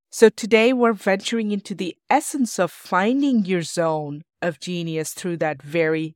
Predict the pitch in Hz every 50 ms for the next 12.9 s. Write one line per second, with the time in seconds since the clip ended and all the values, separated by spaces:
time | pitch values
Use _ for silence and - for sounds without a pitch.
0 | _ _ - 151 143 165 156 131 131 143 139 135 131 131 _ _ _ _ _ _
1 | _ _ _ _ _ _ _ _ _ _ _ _ _ - 202 208 208 214 226 -
2 | - 247 277 359 415 - 311 285 277 - 214 202 202 185 196 202 202 185 - -
3 | _ - 185 185 185 190 208 226 269 302 302 269 254 - 233 - - 196 170 165
4 | - - 160 151 143 139 139 135 135 131 - _ _ _ _ _ _ _ _ _
5 | _ _ _ _ _ _ - 247 294 320 320 381 381 359 - 320 285 269 247 226
6 | 208 - - - 226 214 208 202 208 196 - 190 175 170 160 160 156 156 - _
7 | _ _ _ _ _ - - 240 247 - 294 277 269 254 254 226 208 220 214 214
8 | 214 208 - - - 196 175 180 180 175 180 175 - - _ _ _ _ _ _
9 | _ - 185 175 - - _ - 190 196 208 220 214 - - - 214 202 196 -
10 | - - - 185 185 175 170 165 160 - - - 175 190 202 220 220 - 196 180
11 | 175 170 170 175 185 220 240 _ _ _ _ _ _ _ _ _ _ _ _ _
12 | _ _ _ - 180 185 185 180 175 - - 175 170 170 185 185 _